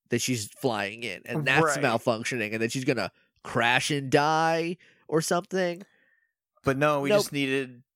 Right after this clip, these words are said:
Speaker 2: uh, to know how she got to S P D H Q by watching her get there.
Speaker 1: We don't see her eat the sandwich that she bought.
Speaker 2: <laughs> We
Speaker 1: Josh,
Speaker 2: don't,
Speaker 1: how do we know
Speaker 2: we
Speaker 1: she
Speaker 2: don't
Speaker 1: ate the
Speaker 2: see her
Speaker 1: sandwich?
Speaker 2: fly the spaceship.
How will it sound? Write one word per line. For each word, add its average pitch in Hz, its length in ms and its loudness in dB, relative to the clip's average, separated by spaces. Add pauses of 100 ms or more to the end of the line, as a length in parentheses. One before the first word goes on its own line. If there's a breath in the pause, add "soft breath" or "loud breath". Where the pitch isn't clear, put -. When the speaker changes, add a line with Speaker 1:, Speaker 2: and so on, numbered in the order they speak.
(120)
Speaker 2:
uh, 131 200 0
to - 240 -2
know 135 140 2
how 131 160 0
she 123 180 -4
got 127 280 0
to 113 340 0
S 117 160 -4
P 123 200 -4
D 110 180 -6
H 107 220 -6
Q 110 200 -4
by 101 120 0
watching 113 380 -2
her 110 120 -2
get 107 240 -2
there. 113 360 -10 (220)
Speaker 1:
We 127 60 0
don't 139 200 0
see 139 180 -2
her 135 100 2
eat 127 160 -4
the 120 100 -6
sandwich 104 380 -4 (140)
that 107 80 -4
she - 180 -6
bought. 92 340 0
Speaker 2:
<laughs> - 640 -10
We - 60 -4
Speaker 1:
Josh, - 200 -4
Speaker 2:
don't, - 100 0
Speaker 1:
how 104 60 0
do 98 100 -4
we - 80 -6
know 196 120 -4
Speaker 2:
we 185 100 2
Speaker 1:
she 185 40 0
Speaker 2:
don't 208 120 4
Speaker 1:
ate 190 60 -2
the 147 60 2
Speaker 2:
see 226 100 2
her 180 40 2
Speaker 1:
sandwich? 190 220 2
Speaker 2:
fly 180 240 2
the 160 100 -10
spaceship. 151 560 -2